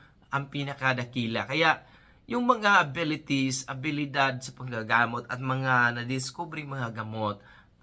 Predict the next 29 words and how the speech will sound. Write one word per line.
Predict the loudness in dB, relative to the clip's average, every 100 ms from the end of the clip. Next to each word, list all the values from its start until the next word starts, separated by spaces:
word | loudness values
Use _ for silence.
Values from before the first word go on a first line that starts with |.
| 4
ay | 6 6 0 -10 _ _
regalo | -8 2 4 4 4
din | 0 -4 -4
yan | -4
ng | -4 -4
Diyos | -2 0 -2 0
para | 0 2 0
sa | -2 -6
mga | -4 -4 -2 6
tao | 6 6 2 -4 -4
at | -2 -4 -2
sa, | 0 0 2
at | 2 2
ang | 0 2
ating | 2 2 -2 -8
mga | -6 -4 -4
doktor | -8 -8 -8 -6
and | -2
nurses | -2 -2 -4 -4 -4 -6 -14 -20 -12
ay | -8
binigyan | -4 -4 -4 -4 -4 -6
din | -8
sila | -6 -2 0 0
ng, | 0 -2 -4 -10 -20 -20 -20 -20 -20 _ -2
ng | 2 6 8 10 10 10 10 8 4 -6 -12
gifts, | -6 -4 -4 -6 -8 -10
regalo | -6 0 6 6 4
ng | -2 -4
Diyos | -6 -8